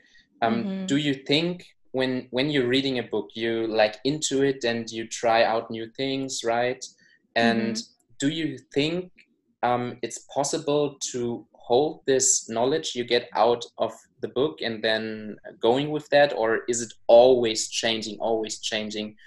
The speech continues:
Speaker 1: within the relationship, and then getting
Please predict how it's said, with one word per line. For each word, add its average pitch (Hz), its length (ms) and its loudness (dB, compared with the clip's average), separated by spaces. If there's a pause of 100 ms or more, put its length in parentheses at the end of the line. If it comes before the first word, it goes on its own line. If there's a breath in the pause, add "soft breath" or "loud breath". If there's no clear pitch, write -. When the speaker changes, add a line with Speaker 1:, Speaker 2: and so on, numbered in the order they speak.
(140 soft breath)
Speaker 1:
within 113 300 -6
the 104 100 -2
relationship, 104 720 -2
and 107 140 -6
then 110 280 -2 (280)
getting 120 340 2